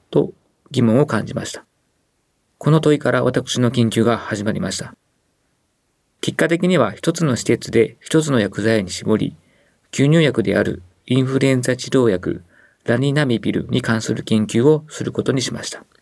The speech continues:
もちろん当時は大学院生なので、指導教官の先生などからたくさんの助言はいただきました。この研究を行い、データを整理すると、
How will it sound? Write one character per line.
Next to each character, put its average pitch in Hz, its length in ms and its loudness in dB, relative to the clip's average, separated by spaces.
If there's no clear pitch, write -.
も 147 100 2
ち 208 120 2
ろ 180 120 6
ん 127 40 0
当 139 180 4
時 110 80 0
は 95 160 2
大 123 180 2
学 139 220 -2
院 147 100 -2
生 120 200 0
な 104 100 -2
の 101 100 0
で、 90 240 -4
指 131 260 -2
導 151 120 6
教 190 200 2
官 110 180 -2
の 98 80 -6
先 123 180 0
生 135 160 0
な 113 120 2
ど 101 100 -2
か 101 140 -4
ら - 200 -6
た - 120 -14
く - 100 -6
さ 185 80 4
ん 180 60 4
の 127 100 0
助 104 180 -2
言 104 120 0
は 135 140 0
い - 40 -8
た 113 100 -2
だ 101 80 -4
き - 100 -14
ま - 100 -8
し - 60 -10
た。 - 160 -14
こ - 140 -2
の 156 100 6
研 147 240 2
究 147 220 4
を 139 60 2
行 143 100 2
い、 - 220 -4
デ 143 300 4
ー - 20 -12
タ 143 160 2
を 139 80 0
整 143 200 2
理 113 120 2
す - 100 -4
る 95 120 -6
と、 - 260 2